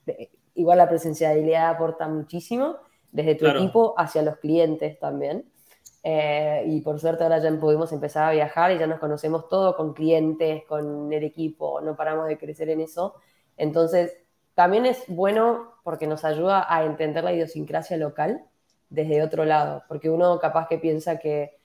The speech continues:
Speaker 1: que todo funciona de, de la misma manera,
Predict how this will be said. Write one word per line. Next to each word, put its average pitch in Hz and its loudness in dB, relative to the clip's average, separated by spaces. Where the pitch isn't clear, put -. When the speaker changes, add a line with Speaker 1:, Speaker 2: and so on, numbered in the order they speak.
Speaker 1:
que 147 0
todo 170 6
funciona 165 0
de, 156 2
de 147 -4
la 156 2
misma 160 4
manera, 165 4